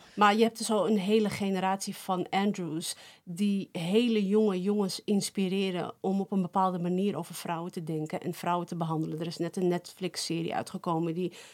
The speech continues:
die dat, zeg maar, aankaart. Dus het gaat snel, TikTok gaat snel. Invloed van TikTok is, ehm, op diep bewustzijn en onbewustzijn niveau. Scholen lopen daarin a-, de samenleving loopt achter. Dus we hebben eigenlijk helemaal geen tijd om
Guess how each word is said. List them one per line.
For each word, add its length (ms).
die 180
dat, 180
zeg 120
maar, 220
aankaart. 580
Dus 240
het 160
gaat 320
snel, 400
TikTok 400
gaat 300
snel. 340
Invloed 380
van 180
TikTok 480
is, 320
ehm, 760
op 240
diep 320
bewustzijn 1040
en 200
onbewustzijn 1000
niveau. 520
Scholen 440
lopen 260
daarin 240
a-, 140
de 140
samenleving 720
loopt 300
achter. 300
Dus 100
we 60
hebben 180
eigenlijk 300
helemaal 280
geen 200
tijd 380
om 280